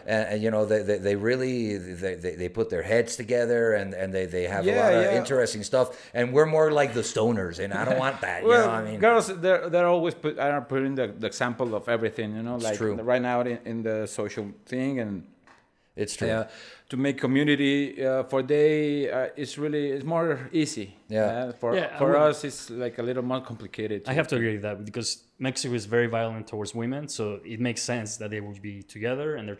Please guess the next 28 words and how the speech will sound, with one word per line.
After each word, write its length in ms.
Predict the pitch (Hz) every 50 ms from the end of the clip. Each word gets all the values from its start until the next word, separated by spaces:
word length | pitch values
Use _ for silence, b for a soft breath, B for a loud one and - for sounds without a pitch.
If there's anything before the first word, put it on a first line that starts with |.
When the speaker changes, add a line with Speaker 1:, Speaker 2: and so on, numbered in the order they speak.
| -
Speaker 3:
trying 120 | 113 104 -
to 60 | -
help 200 | - 101 - 98
each 120 | - - 113
other 160 | 110 113 113
Speaker 2:
Yeah, 160 | 117 120 117
yeah, 40 | 110
Speaker 3:
together 240 | 107 104 107 104 98
Speaker 2:
yeah, 80 | 98 98 90
yeah. 80 | 87 87
Speaker 3:
because, 320 | 104 98 92 - - - -
yeah, 100 | 110 104
it's 120 | 98 98
very 180 | - 123 120 117
hard 220 | 110 110 107 104 -
to 60 | -
be 80 | 107 104
a, 80 | 101 101 - -
Speaker 2:
And, 240 | 139 143 156 160 156
Speaker 3:
a 20 | -
woman. 340 | - 170 180 185 185 190 202 -
Speaker 2:
and, 380 | 196 190 185 175 170 - - - -
and 140 | - 147 151
we 180 | 165 175 185
as 100 | 175 156 131
guys, 300 | 135 135 135 139 135 127
we 80 | 127 123 123
like 380 | 110 104 90 90 87 - -